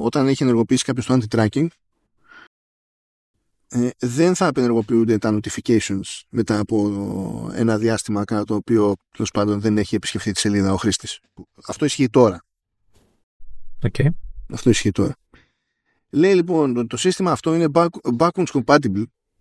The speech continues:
Speaker 1: με μηχανές, ε, σε browsers που δεν έχουν, ε, προσθέσει καν υποστήριξη.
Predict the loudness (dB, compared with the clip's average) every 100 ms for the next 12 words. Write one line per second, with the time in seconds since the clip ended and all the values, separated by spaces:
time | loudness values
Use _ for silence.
0 | _ _ _ _ _ _ _ _ _ _
1 | _ _ _ 0 2 4 2 0 -2 2
2 | 0 -2 -8 -4 2 4 4 2 -2 -4
3 | -2 -2 0 2 2 2 -2 -6 -20 _
4 | _ _ _ _ _ _ _ _ _ _
5 | 0 2 2 0 0 0 0 2 2 2
6 | 0 -2 -4 -4 -4 -2 -2 0 2 2
7 | 0 0 4 4 2 -6